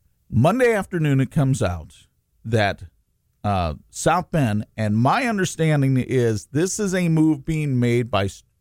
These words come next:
the current superintendent, Kenneth Spells. It is not a move that is coming from the new superintendent, Todd Cummings.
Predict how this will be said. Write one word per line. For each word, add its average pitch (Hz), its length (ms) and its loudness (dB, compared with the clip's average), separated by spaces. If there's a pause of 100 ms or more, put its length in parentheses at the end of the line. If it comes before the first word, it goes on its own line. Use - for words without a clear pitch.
the 98 100 -8 (200)
current 175 280 0
superintendent, 92 840 -4 (240)
Kenneth 113 240 -2
Spells. - 720 -6 (760)
It 98 140 -2
is 92 180 0
not 123 460 2
a 135 60 -2
move 104 600 0 (580)
that 107 420 0
is 101 200 -4
coming 107 420 2
from 98 340 0
the 92 60 2
new 147 260 4
superintendent, 92 920 -4 (260)
Todd 95 280 -2
Cummings. - 540 -10